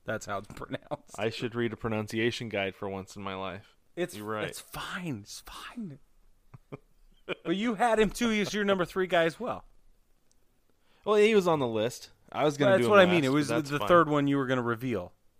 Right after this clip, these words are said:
Speaker 2: Well, I, I was gonna do him last, but it's okay. We can do him now.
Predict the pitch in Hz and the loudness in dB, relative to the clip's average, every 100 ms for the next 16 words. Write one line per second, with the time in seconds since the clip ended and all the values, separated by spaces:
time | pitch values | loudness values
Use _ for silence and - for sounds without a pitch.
0 | _ _ _ _ - _ _ _ _ _ | _ _ _ _ -20 _ _ _ _ _
1 | - _ 147 143 127 131 127 - - 135 | -20 _ 0 2 2 -2 -4 -12 -8 -2
2 | 135 131 123 117 110 95 - 117 123 - | -2 -2 -2 -4 -4 -6 -6 -10 -8 -4
3 | 104 101 117 110 104 98 90 | -4 -4 -8 -6 -6 -8 -10